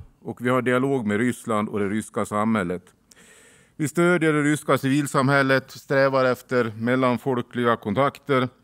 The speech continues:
och vi har konkret samarbete i bland annat Östersjöstaternas råd, i Barentsrådet och i Arktiska rådet. Det är möjligt att samarbeta där det finns gemensamma intressen. Regeringar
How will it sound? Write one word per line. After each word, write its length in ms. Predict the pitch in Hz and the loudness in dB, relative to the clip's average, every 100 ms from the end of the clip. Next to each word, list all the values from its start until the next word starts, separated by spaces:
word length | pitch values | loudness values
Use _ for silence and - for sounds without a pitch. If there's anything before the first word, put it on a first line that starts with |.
| _ - - - | _ -20 -18 -4
och 120 | 123 | 2
vi 40 | |
har 100 | 139 | 2
konkret 600 | - 131 110 139 135 117 | 2 -2 -2 0 0 0
samarbete 840 | - 117 120 123 110 113 110 - 104 | -2 0 2 2 0 0 -2 -2 -4
i 60 | |
bland 160 | 95 110 | -2 -2
annat 140 | 104 | -2
Östersjöstaternas 1120 | 117 113 - 107 113 - 117 107 - 101 - | -6 -8 -8 -6 -6 -4 -4 -4 -4 -8 -4
råd, 320 | 120 113 104 - _ _ _ | -4 -2 -4 -8 _ _ _
i 100 | 123 | -4
Barentsrådet 880 | 120 123 117 107 110 107 104 92 - | 0 2 0 -2 -4 -4 -4 -4 -8
och 220 | - - | -12 -2
i 40 | |
Arktiska 640 | 117 117 107 95 90 104 98 | 2 2 0 -6 -6 -2 -2
rådet. 400 | 101 95 87 - - - - - _ - | -2 -4 -6 -8 -18 -20 -20 -20 _ -4
Det 80 | |
är 200 | 117 113 | -2 -2
möjligt 380 | 147 127 123 113 | -2 0 0 -2
att 160 | 101 - | -4 -2
samarbeta 880 | 120 110 113 95 98 92 - 90 87 | -2 2 0 0 -2 -4 -4 -8 -6
där 160 | 104 95 | -6 -6
det 100 | 87 | -6
finns 360 | 101 90 87 | -6 -8 -8
gemensamma 560 | 98 101 104 90 87 87 | -6 -6 -6 -8 -8 -8
intressen. 460 | 85 120 120 - - _ _ _ _ _ _ _ _ _ _ _ _ _ - - - - _ _ _ _ _ _ _ _ _ _ _ _ _ _ _ _ - | -4 -4 -4 -8 -20 _ _ _ _ _ _ _ _ _ _ _ _ _ -20 -20 -20 -20 _ _ _ _ _ _ _ _ _ _ _ _ _ _ _ _ -2
Regeringar 800 | 165 185 214 214 190 180 170 | 2 6 6 4 4 4 2